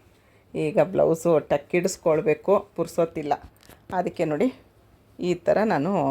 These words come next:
ಎಂಬ್ರಾಯ್ಡ್ರಿಂಗ್ ಮಾಡಿಸಿದ್ದೆ. ಇದು ಸೀರೆದು. ಇದು ನನಗೆ ತುಂಬ ಇಷ್ಟವಾಗಿದ್ದ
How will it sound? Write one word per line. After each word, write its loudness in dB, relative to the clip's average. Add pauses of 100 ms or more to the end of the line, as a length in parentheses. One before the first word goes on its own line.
(400)
ಎಂಬ್ರಾಯ್ಡ್ರಿಂಗ್ -2
ಮಾಡಿಸಿದ್ದೆ. -10 (800)
ಇದು -10
ಸೀರೆದು. -4 (3000)
ಇದು 2
ನನಗೆ 2 (160)
ತುಂಬ -2
ಇಷ್ಟವಾಗಿದ್ದ 0